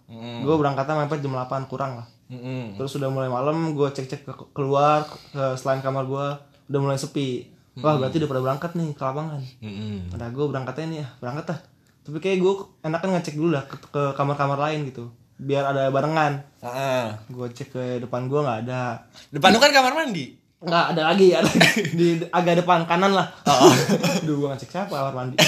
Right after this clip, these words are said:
Speaker 1: <laughs> Iya.
Speaker 2: Ada lagi, terus di kanan juga nggak ada. Terus gua lihat kamar, pintunya kebuka.
Speaker 1: Mm-mm.
Speaker 2: Gua buka itu kan, gua ngintip, astagfirullah.
Speaker 1: Emang lu nggak lu ketok?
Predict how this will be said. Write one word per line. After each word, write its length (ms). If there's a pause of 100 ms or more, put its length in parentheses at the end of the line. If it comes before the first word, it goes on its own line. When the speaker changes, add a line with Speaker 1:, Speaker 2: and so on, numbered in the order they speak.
(220)
Speaker 1:
<laughs> 300
Iya. 400 (400)
Speaker 2:
Ada 260
lagi, 260
terus 140
di 100
kanan 280
juga 400 (260)
nggak 240
ada. 380
Terus 200
gua 220
lihat 300
kamar, 540
pintunya 320
kebuka. 480
Speaker 1:
Mm-mm. 580 (1080)
Speaker 2:
Gua 200
buka 260
itu 180
kan, 220
gua 160
ngintip, 480
astagfirullah. 800
Speaker 1:
Emang 200
lu 80
nggak 120
lu 80
ketok? 380